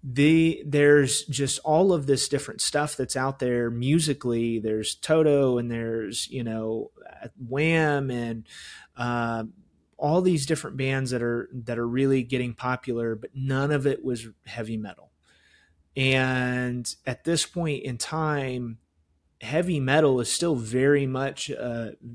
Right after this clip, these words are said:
nuanced and underground sort of sound and style. And it became increasingly popu-,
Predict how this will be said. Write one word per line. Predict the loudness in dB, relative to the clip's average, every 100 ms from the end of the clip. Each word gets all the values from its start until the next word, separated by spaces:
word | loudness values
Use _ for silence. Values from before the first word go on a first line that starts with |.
| -18 -12
nuanced | -6 -2 0 0 0 0 -2 -4 -6 -6
and | -6 -4 -4 -4 -6 -12 _ -20 -20 _ _ -6
underground | 0 2 2 0 -2 0 0 0 -4 -6 -8
sort | -6 -4 -4
of | -4
sound | -4 -6 -6 -4 -4 -4 -4
and | -6
style. | -6 -4 -2 0 0 -2 -6 -12 -20 -20 -20 _
And | 0 2 2 2 0 -2 -4 -8 -16 _ _ _
it | 2 2 2 -12 -20 -8
became | -4 -4 -2 0 0
increasingly | -2 -6 -2 0 2 2 0 -2 -2 -2 -2 -6 _ -20 _
popu-, | 0 0 2 -2 -2 -4